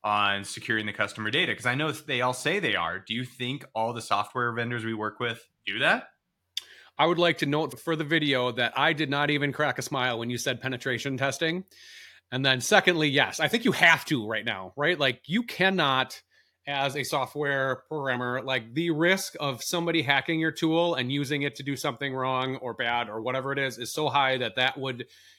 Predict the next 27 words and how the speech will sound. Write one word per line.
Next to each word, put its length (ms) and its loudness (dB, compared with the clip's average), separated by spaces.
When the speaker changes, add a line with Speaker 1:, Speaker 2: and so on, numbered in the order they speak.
Speaker 2:
completely 680 4
derail 580 2
that 220 0
software 520 0
from 180 -6
being 200 -2
successful. 720 -4
Or 140 -2
if 80 -6
it 120 0
is 160 0
successful, 680 -2
think 160 -2
about 260 0
LastPass 840 2
when 140 -8
that 140 0
happened, 460 0
right? 220 0
Like, 180 0
how 120 -2
many 180 0
people 380 -2
immediately 580 2
jumped 340 -2
the 80 -10
gun 320 -4